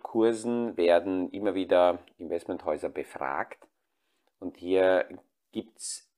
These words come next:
eben Wahrscheinlichkeiten, mit welcher Wahrscheinlichkeit, wie, wie hohe, wie hohe Ausprägung die Marktteilnehmer,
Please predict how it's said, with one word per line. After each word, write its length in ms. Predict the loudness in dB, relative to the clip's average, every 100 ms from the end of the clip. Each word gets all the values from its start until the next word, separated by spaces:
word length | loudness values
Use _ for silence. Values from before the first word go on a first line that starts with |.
| -2
eben 260 | 0 0 -2
Wahrscheinlichkeiten, 1040 | 2 2 2 0 0 -4 -2 0 0 -2
mit 240 | -6 -6 -4
welcher 300 | -4 -2 -4
Wahrscheinlichkeit, 840 | -4 -2 -2 -2 -4 0 0 -2
wie, 200 | -12 -20 -20
wie 100 | -20 -8
hohe, 360 | -4 -4 -4
wie 140 | -8 -10 -2
hohe 240 | 2 6
Ausprägung 640 | 6 4 4 4 4 2 0 _ _ _ _ _
die 80 | -4
Marktteilnehmer, 1000 | 2 2 2 2 2 0 2 2 2 -4